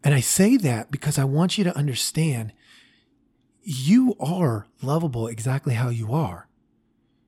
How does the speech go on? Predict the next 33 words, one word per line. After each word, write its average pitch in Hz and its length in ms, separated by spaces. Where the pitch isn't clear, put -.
You - 240
don't 302 220
have 208 420
to 139 100
listen 139 540
to - 120
somebody 120 680
when 156 160
they 151 120
tell 170 280
you 190 160
something 120 440
about 123 360
you 123 260
is 113 320
disgusting 131 680
or 104 100
terrible 131 460
or, 107 360
you 127 120
know, 120 120
you're 131 540
super 156 380
mean. 139 360
Like, 113 180
you 151 160
don't 262 160
have 180 300
to 110 80
listen 107 480
and 139 140
accept - 680
it. - 140